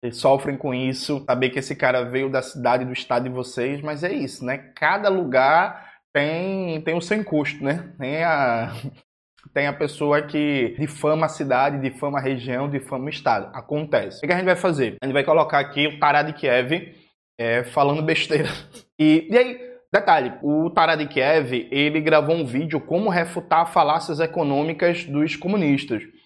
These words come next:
O cara se propôs a supostamente refutar falácias econômicas dos comunistas e o cara não faz nem ideia do que, que é produtividade do trabalho, tá ligado?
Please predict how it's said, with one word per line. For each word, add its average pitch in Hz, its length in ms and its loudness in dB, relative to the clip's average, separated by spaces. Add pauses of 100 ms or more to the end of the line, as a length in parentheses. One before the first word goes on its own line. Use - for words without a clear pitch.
(340)
O 156 60 2
cara 185 220 4
se 202 100 -2
propôs 151 640 2
a 139 240 4
supostamente 160 640 -4
refutar 151 600 0
falácias 147 340 -2
econômicas 135 500 -4
dos 135 140 -8
comunistas 135 680 -2
e 143 40 -4
o 147 80 -6
cara 151 240 2
não 160 100 -2
faz 151 420 -2
nem 180 200 -2
ideia 175 360 2
do 175 120 -4
que, 175 100 -4
que 170 100 -2
é 156 60 2
produtividade 165 580 0
do 156 60 -10
trabalho, 143 460 2 (600)
tá 143 80 2
ligado? 139 320 2